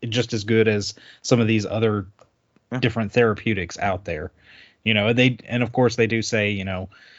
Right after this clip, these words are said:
Speaker 1: while they're looking to help and have this as another tool for treatment, of course it does not substitute for therapists, psychologists, and
Speaker 2: Right.
Speaker 1: things.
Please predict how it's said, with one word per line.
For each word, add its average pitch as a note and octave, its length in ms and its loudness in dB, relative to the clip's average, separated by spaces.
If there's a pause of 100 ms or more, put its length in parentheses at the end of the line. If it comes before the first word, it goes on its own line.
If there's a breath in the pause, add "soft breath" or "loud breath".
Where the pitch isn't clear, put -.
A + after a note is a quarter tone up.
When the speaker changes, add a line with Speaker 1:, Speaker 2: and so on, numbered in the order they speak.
(220 soft breath)
Speaker 1:
while A2+ 320 4
they're A2 300 2
looking A2+ 480 0
to G#2 520 -2 (120)
help - 480 0 (800)
and G2 240 -6
have A2+ 320 2
this G#2 240 0
as G#2 600 -4 (460)
another A#2 300 0
tool D#3 320 4
for A2 160 -4
treatment, G2 420 -4 (400 soft breath)
of A#2+ 140 0
course D3 260 6
it G2 80 -2
does A#2 200 2
not G#2+ 340 -2 (100)
substitute G2+ 680 -6
for E2+ 400 -8 (680 soft breath)
therapists, A2 540 2
psychologists, G2 1000 -6
and F#2 240 -10 (280)
Speaker 2:
Right. E2 160 -8
Speaker 1:
things. F2 500 0